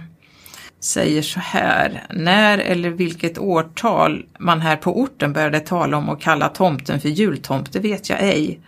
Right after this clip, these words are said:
Men talet om tomtar har upptecknaren hört så långt jag kan minnas. På artonhundrasextiotalet var det brukligt att kasta in julklappar. Den person som bar julklappen skulle öppna dörren och kasta in julklappen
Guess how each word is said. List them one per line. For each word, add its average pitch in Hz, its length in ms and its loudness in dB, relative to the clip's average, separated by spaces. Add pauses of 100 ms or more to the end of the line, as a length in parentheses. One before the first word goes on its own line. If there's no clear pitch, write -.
(400)
Men 170 160 0
talet 160 380 2
om 156 100 -4
tomtar 196 600 2
har 180 260 0
upptecknaren 160 840 -2
hört - 360 -2
så - 180 0
långt 156 560 -2 (380)
jag 139 220 -2
kan 147 180 -2
minnas. 160 600 -2 (640)
På - 120 -2
artonhundrasextiotalet 175 1160 2
var 180 100 2
det 170 80 -2
brukligt 185 640 0
att 160 180 -4
kasta 214 460 0
in 151 160 0
julklappar. - 960 -2
Den 180 220 2
person 165 440 -2
som 165 200 -2
bar 151 220 4
julklappen 151 720 -2
skulle - 280 -2
öppna 170 380 -2
dörren 139 460 0
och - 200 -10
kasta - 420 0
in 143 200 0
julklappen 139 800 -4